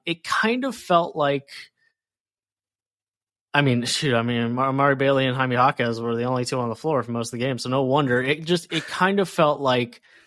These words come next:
a beat-up U C L A team ran out of gas in the second half of this game, and,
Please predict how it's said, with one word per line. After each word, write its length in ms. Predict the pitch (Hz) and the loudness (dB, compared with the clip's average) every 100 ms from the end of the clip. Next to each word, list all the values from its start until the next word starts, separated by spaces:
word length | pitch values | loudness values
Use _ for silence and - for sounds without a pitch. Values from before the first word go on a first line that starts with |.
| _ | _
a 160 | 139 135 | 0 0
beat-up 680 | 120 - 156 160 139 131 135 | 0 -2 0 4 4 2 0
U 160 | 135 | -4
C 220 | 131 - 123 | -2 -2 -2
L 160 | 117 | 0
A 120 | 117 120 | -2 -4
team 600 | - 131 131 131 131 123 _ _ - | -4 -2 -2 -2 -6 -8 _ _ -4
ran 300 | 131 131 131 | 2 2 2
out 160 | 123 | 0
of 120 | 117 113 | 0 -2
gas 560 | 110 110 113 - - - | -4 -2 -4 -8 -14 -8
in 100 | 123 | -4
the 60 | 117 | -2
second 300 | 120 110 110 | -2 -4 -2
half 200 | 110 110 | -4 -4
of 60 | |
this 160 | 107 - | -10 -6
game, 460 | 117 113 113 117 117 - - _ | -4 -2 -2 -4 -8 -18 -20 _
and, 560 | 135 123 117 113 113 | 0 2 2 0 -2